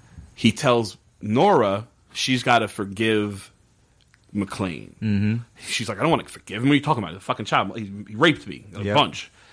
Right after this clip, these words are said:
Speaker 1: And she's, he's like, "It's not about him. It's about you. You've worked through all this rage. Now you have to forgive him so you can move on."
Speaker 2: Prophet making the prophet play.
Speaker 1: Tells her, she's like, "I can't face him by myself." And he's like, "I would never make you face him by yourself. I'll go with you."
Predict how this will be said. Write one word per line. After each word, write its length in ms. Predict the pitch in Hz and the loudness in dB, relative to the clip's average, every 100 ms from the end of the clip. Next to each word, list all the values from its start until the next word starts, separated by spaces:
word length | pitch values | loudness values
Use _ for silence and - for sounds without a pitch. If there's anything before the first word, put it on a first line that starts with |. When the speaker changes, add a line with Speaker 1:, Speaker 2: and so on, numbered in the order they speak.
| - _ _ | -20 _ _
Speaker 1:
And 320 | - 110 104 95 | -2 0 0 -4
she's, 220 | - 107 | -8 -8
he's 180 | 113 101 | -10 -10
like, 140 | 95 | -10
"It's 160 | 107 - | -12 -2
not 180 | 110 110 | 0 0
about 400 | 101 117 123 - | 2 2 2 -4
him. 280 | 101 92 95 | -10 -8 -8
It's 120 | - | -10
about 320 | 95 98 95 | -6 -6 -6
you. 380 | 107 107 98 - - | -8 -6 -6 -6 -6
You've 220 | 101 101 | -6 -4
worked 260 | 98 98 - | -4 -4 -6
through 180 | 104 92 | -2 -2
all 100 | 90 | -2
this 300 | 87 - 110 | -6 -6 4
rage. 480 | 120 123 127 127 - - - | 6 6 2 -2 -12 -20 -8
Now 360 | 101 95 92 95 | 0 0 0 -2
you 200 | 90 98 | -4 -6
have 240 | 101 90 | -2 -2
to 60 | - | -4
forgive 440 | - 101 - 135 - | -10 -6 4 4 4
him 160 | 107 | -2
so 120 | - 95 | 0 0
you 240 | 110 139 | 4 4
can 200 | 139 92 | 2 -6
move 200 | 73 65 | -6 -14
on." 120 | - - _ _ _ - _ _ | -18 -20 _ _ _ -20 _ _
Speaker 2:
Prophet 360 | 98 95 110 98 | 0 0 0 0
making 280 | 98 98 | 0 0
the 60 | 95 | -2
prophet 420 | - 95 90 82 | 0 0 0 -6
play. 320 | - 92 - 95 | -4 -4 -4 -10
Speaker 1:
Tells 320 | - 139 135 135 | 0 2 2 2
her, 300 | 123 120 - | 2 2 0
she's 200 | 120 131 123 | -6 -4 -2
like, 100 | 123 | -2
"I 60 | |
can't 240 | 120 139 - | 0 -2 0
face 220 | 135 123 | -2 0
him 80 | 107 | -2
by 100 | 104 | -2
myself." 480 | 95 95 139 117 - | -2 0 0 0 -2
And 80 | 92 | -8
he's 140 | 92 | -8
like, 100 | 95 | -6
"I 60 | 87 | -6
would 140 | 82 | -4
never 300 | 98 98 110 | -2 0 2
make 240 | 107 92 - | 4 2 -2
you 60 | |
face 260 | - 90 - | -6 -6 -6
him 60 | |
by 160 | 95 87 | -2 -2
yourself. 400 | 82 - 78 82 | -2 -2 -2 -2
I'll 100 | - | -4
go 200 | 101 107 | 0 4
with 280 | 104 110 98 | 6 6 6
you." 220 | 104 101 | 6 6